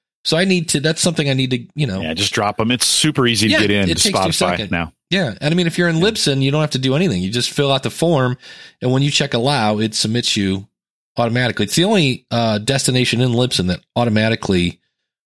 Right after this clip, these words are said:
Speaker 1: will submit your stuff to, to their platform. We try to do
Speaker 2: Yeah.
Speaker 1: that on everyone, but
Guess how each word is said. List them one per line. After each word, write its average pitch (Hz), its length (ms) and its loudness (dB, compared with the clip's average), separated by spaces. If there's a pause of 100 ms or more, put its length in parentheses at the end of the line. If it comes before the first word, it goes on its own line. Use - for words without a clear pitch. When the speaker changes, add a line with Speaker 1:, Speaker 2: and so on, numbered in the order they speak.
(160)
Speaker 1:
will 98 460 0 (160)
submit 117 260 0
your 101 140 0
stuff 92 400 -2
to, 87 360 -2 (720)
to 110 120 2
their 101 160 0
platform. 101 440 -2
We 131 100 4
try 190 180 0
to 202 80 0
do 120 100 0
Speaker 2:
Yeah. 101 100 0
Speaker 1:
that 104 100 0
on 107 100 0
everyone, 92 400 0
but 95 160 -4